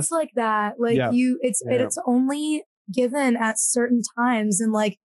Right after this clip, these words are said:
Speaker 1: once you get this far into your major, or double majoring, or just regular majoring, <laughs>
Speaker 2: Yeah.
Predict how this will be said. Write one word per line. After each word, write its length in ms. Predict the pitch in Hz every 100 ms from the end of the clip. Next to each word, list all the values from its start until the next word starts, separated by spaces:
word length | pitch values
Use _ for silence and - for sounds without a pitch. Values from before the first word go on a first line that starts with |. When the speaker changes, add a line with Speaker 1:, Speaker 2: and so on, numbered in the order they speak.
| _ _ _ -
Speaker 1:
once 240 | 254 262
you 60 | 330
get 180 | 349
this 180 | 254 247
far 260 | - 302 285
into 340 | 254 254 240 233
your 140 | 220
major, 480 | 208 202 233 247 240 247 _ 220
or 40 |
double 220 | 214 202
majoring, 380 | 196 190 208 208
or 100 | 185
just 200 | 190 180 220
regular 320 | 214 196 190
majoring, 560 | 185 185 196 226 254
<laughs> 60 | 247
Speaker 2:
Yeah. 220 | 135 117